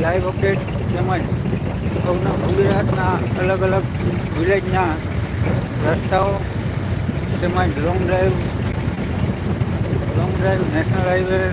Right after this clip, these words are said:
ડ્રાઈવ અને ગુજરાતી ગરબા, ગુજરાતી ભજન, ત્યાર પછી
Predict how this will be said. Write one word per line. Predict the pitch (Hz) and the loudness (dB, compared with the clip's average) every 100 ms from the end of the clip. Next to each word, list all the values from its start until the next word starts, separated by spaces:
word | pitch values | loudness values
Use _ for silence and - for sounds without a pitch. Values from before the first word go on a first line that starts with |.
| - - - - - | -2 -2 -2 0 0
ડ્રાઈવ | 185 190 190 - - - - - - - - - - | 2 2 2 -2 -2 -2 0 -2 0 0 0 0 0
અને | 175 175 170 175 175 170 175 175 - - - - - - - - - - | 0 0 2 2 2 2 0 0 0 0 0 0 0 0 0 0 0 0
ગુજરાતી | - 190 185 - 175 | 2 2 2 2 2
ગરબા, | 180 185 190 | 2 2 2
ગુજરાતી | - 185 180 180 160 | 0 2 2 2 2
ભજન, | 170 180 - - - - - - - - | 2 2 0 -2 -2 0 0 0 -2 -2
ત્યાર | 170 175 180 | 0 0 0
પછી | 175 180 | 0 0